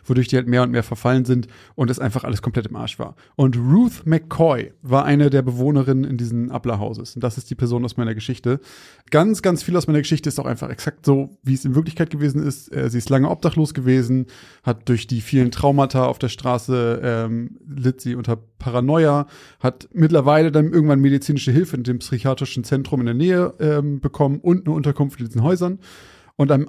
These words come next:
Abend des zweiundzwanzigsten Aprils hat Ruth McCoy bei der Polizei angerufen und gesagt, dass jemand aus dem Apartment nebenan durch ihren Medizinschrank kommen will.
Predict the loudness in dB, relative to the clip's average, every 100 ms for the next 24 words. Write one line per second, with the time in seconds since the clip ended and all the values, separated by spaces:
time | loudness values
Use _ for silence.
0 | _ 4 4 4 -2 -4 2 2 4 2
1 | 2 -2 -4 -6 0 0 0 0 0 2
2 | 2 0 -2 0 0 0 -2 -4 -2 -2
3 | -2 -6 -6 -4 -2 0 0 -2 -12 _
4 | -4 -4 2 4 4 0 -4 -6 -6 -2
5 | -2 0 -6 -4 -4 -2 -2 -2 -4 -2
6 | -2 0 -2 -2 -4 -4 -8 -8 -6 -4
7 | -4 -6 -10